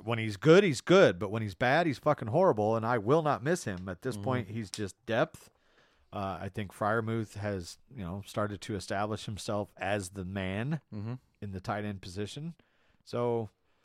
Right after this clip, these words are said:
Speaker 1: won't be shocked at all to see either one of those guys go.
Speaker 2: Yeah.
Speaker 1: Um, I was a little surprised to read just a little bit ago, Zach Banner is not active today.
Speaker 2: Mm-hmm.
Speaker 1: Uh, I thought with the bye week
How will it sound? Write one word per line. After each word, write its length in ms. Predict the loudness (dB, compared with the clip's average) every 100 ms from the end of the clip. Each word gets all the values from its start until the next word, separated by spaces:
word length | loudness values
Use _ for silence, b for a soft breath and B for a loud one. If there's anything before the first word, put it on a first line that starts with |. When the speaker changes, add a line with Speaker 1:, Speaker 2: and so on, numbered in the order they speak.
| _ _ _ _ _ 4
Speaker 1:
won't 220 | 8 8
be 100 | 6
shocked 320 | 6 6 6
at 60 | 8
all 140 | 8
to 40 | 6
see 220 | 2 0
either 120 | 2
one 140 | 2 2
of 60 |
those 160 | 2 0
guys 200 | -2 -2
go. 240 | -4 -10 -14 _ _ _ -6
Speaker 2:
Yeah. 200 | -4 -4
Speaker 1:
Um, 200 | -6 -12 _ _ _ _ _ _ _ _ -10
I 60 | -4
was 140 | 0
a 40 | 4
little 220 | 6 6
surprised 540 | 4 4 6 6 4
to 80 | 0
read 240 | 0 0 -2
just 240 | -6 -2
a 20 |
little 160 | -2 0
bit 120 | -2
ago, 220 | 2 2 2
Zach 260 | 0 0
Banner 320 | -2 -2 -2 -2
is 160 | -4 -8
not 360 | -6 -4 -4 -6 -6
active 400 | -4 -4 -6 -6
today. 400 | -6 -4 -4 -6 _ -18
Speaker 2:
Mm-hmm. 240 | -14 -14 -14 _ _ _ _ -10
Speaker 1:
Uh, 180 | -8 -8
I 120 | -8
thought 280 | -4 -2 -2
with 120 | -8
the 80 | -8
bye 260 | -4 -2 -2
week 280 | -4 -6